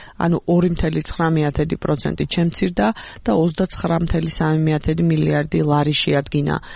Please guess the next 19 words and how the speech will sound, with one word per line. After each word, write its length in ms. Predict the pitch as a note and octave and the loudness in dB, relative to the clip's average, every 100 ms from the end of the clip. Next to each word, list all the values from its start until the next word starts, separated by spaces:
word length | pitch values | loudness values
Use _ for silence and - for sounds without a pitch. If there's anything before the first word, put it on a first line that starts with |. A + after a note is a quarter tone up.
| - | -16
თუმცა, 300 | - F3+ D#3+ E3 | -4 -2 0 0
გაცვლითი 540 | D#3+ D#3 - D3+ - | 0 -2 -2 -2 -2
კურსის 360 | - D#3 - - | -2 -2 -2 -2
ეფექტის 460 | D3+ D3 - C#3+ - | 0 -2 -4 -6 -2
გარეშე 460 | D#3 D3+ D3 - F#3 | 0 0 0 2 2
ეს 140 | E3+ | 0
მაჩვენებელი 680 | D3 C#3+ D3 D3 D3 D3+ F3 - - - | -2 -2 -2 0 0 2 2 0 -6 -20
ნული 260 | - F#3+ G3 | -2 2 2
მთელი 320 | F#3+ F#3 F3 G3 | 2 0 2 0
ერთი 340 | - D3+ - | 0 0 0
პროცენტით 580 | F3+ E3 D3+ D#3+ D#3+ D#3+ | 0 0 0 -4 -2 -2
არის 220 | D3+ D3+ | -2 -2
შემცირებული. 760 | - D3 C#3+ C#3+ C#3+ D#3 D#3 - - - | 0 -2 0 0 0 0 0 0 -4 -10
საბანკო 500 | - E3 D#3+ D#3+ D#3 | -4 0 0 0 -2
სექტორის 480 | - D#3 E3 D#3+ D3+ | -2 -2 -2 -2 0
საკუთარი 500 | D#3 - - D#3+ D#3 | -2 -2 -4 -2 -2
სახსრები 580 | D#3+ D#3+ - F3+ G3 A3 - - - - | -4 -4 -2 0 2 0 -2 -16 -16 -2
ოთხ 300 | G3+ A3 - | 0 0 -4
მთელ 280 | - A3+ | -2 0